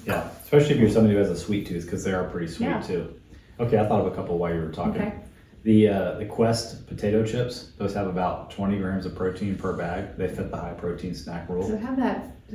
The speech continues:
Speaker 2: those warning on the
Speaker 1: No,
Speaker 2: back?
Speaker 1: no, those, you're thinking of the Alestra chips now.
Speaker 2: <laughs>
Speaker 1: None of that. Um, beef jerky.
Speaker 2: Yeah, I was
Speaker 1: That's
Speaker 2: thinking
Speaker 1: not a
Speaker 2: about
Speaker 1: bar.
Speaker 2: beef jerky.
Speaker 1: Just be careful of the ones that have added sugar. Um,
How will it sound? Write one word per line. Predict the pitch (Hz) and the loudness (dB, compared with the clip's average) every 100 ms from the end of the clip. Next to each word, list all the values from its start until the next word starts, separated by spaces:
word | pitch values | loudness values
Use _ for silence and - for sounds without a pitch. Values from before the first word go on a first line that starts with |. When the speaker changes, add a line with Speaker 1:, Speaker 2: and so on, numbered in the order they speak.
| 220 - - - - - - - - | -8 -8 -20 -20 -20 -20 -18 -20 -4
Speaker 2:
those | 208 185 | -2 0
warning | 175 185 196 196 | 2 2 4 6
on | 196 196 | 6 8
the | |
Speaker 1:
No, | 208 | 8
Speaker 2:
back? | - - 214 | 6 4 2
Speaker 1:
no, | 104 104 - | 4 4 4
those, | 98 95 | 0 0
you're | 95 | -2
thinking | 98 | -2
of | 90 | 0
the | 85 | 0
Alestra | 85 87 - 90 | 0 -4 -4 -4
chips | - 92 - | -2 0 2
now. | 269 262 - - - - | 2 2 0 -2 -6 -10
Speaker 2:
<laughs> | - | -6
Speaker 1:
None | 104 | -4
of | 87 | -2
that. | 87 90 - - | -2 -4 -6 -8
Um, | 107 104 95 90 - - - - - | 0 2 2 0 -4 -16 -20 -16 2
beef | 117 113 | 6 8
jerky. | 107 104 123 127 - - | 6 4 0 -4 -6 -4
Speaker 2:
Yeah, | 214 202 160 - | 0 0 -2 -6
I | - | -8
was | 95 | -6
Speaker 1:
That's | 98 | -2
Speaker 2:
thinking | 98 90 | 0 0
Speaker 1:
not | |
a | |
Speaker 2:
about | 87 | 0
Speaker 1:
bar. | 90 104 | 0 -2
Speaker 2:
beef | 87 87 | -6 -6
jerky. | 85 85 165 - - - _ - | -6 -8 -10 -18 -20 -20 _ -12
Speaker 1:
Just | 104 | -8
be | 101 | -4
careful | 101 95 95 | 0 0 0
of | 90 | 0
the | |
ones | 92 92 90 | 0 -2 -4
that | |
have | 87 90 | -6 -6
added | 90 90 85 | -4 -4 -4
sugar. | - 95 104 101 - - - - - - | -4 -2 -2 -4 -10 -20 -20 -20 -20 -14
Um, | - 95 90 87 87 - | -6 -4 -2 -2 -4 -8